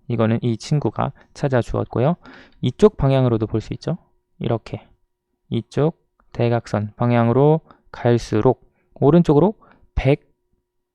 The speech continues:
아니죠, 구십씩 커진다는 것을 알 수 있습니다. 그렇죠? 백이십일에서 구십 더해서 이백십일, 구십 더해서 삼백일. 여기에서도 구십 커지고, 구십 커지고, 구십 커지고, 또 구십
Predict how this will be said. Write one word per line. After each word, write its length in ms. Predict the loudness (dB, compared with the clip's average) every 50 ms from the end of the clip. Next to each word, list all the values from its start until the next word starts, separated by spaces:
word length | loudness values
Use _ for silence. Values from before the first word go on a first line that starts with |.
| _ _ _ -6
아니죠, 360 | -2 -2 -2 -2 -4 -10 -12 -16 _ _ _ _ _ _ _ _ -2
구십씩 640 | 2 4 4 4 2 0 -4 -6 -6 -8 -8 -8 _ _ _ _ _ -6
커진다는 480 | -2 0 2 2 2 2 2 2 2 0
것을 260 | 0 0 0 -2 -2 -4 _ _
알 220 | _ -4 -4 -4
수 100 | -4 -6
있습니다. 380 | -8 -8 -8 -8 -8 -8 -12 -20 _ _ _ _ -10
그렇죠? 320 | -8 -6 -4 -4 -6 -6 -8 _
백이십일에서 680 | -8 -6 -6 -6 -4 -4 -2 -2 -2 -2 -2 -4 -6 -6 -4
구십 300 | -4 -2 -2 -2 -2 -4
더해서 280 | -2 -2 -2 0 0
이백십일, 500 | 0 0 0 -2 -2 -4 -8 -10 -10 -10 -10 -12 -20 -20 _ _
구십 260 | -6 -6 -6 -4 -6
더해서 280 | -6 -6 -4 -2 -2 -2
삼백일. 480 | -2 -2 -4 -4 -2 -4 -4 -6 -8 -12 _ _ _ _ _ _ _ _ -4
여기에서도 500 | -2 -2 0 -2 -2 -2 -2 -4 -4 -4 -6 _ _ -8
구십 440 | -4 -4 -2 -2 -2 -4 -4 _ _ _ _ _ _ _ _ _ _
커지고, 540 | -10 -8 -8 -6 -6 -6 -4 -4 -4 -4 _ _ _ _
구십 380 | -10 -6 -6 -4 -4 -4 -6 _ _ _ _ _ _ _ _ -14
커지고, 400 | -10 -10 -8 -8 -8 -10 -10 -10 -12 _ _ _ _ _
구십 560 | -8 -6 -4 -4 -4 -6 -10 -10 _ _ _
커지고, 500 | -10 -8 -6 -6 -6 -6 -6 -6 -6 -8 _ _ _ _ _ _ _ _ _ _ _ _ _ -4
또 100 | -4 -4
구십 340 | -2 -4 -4 -4 -4 -6 -6